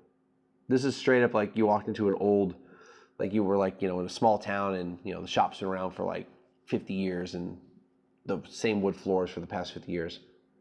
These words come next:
A touch of, um, I don't know, tar,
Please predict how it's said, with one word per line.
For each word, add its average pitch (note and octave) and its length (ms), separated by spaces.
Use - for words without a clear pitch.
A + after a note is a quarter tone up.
A - 40
touch C#3+ 260
of, A2 200
um, F#2 500
I E3 80
don't F3 120
know, A#2+ 120
tar, D3+ 720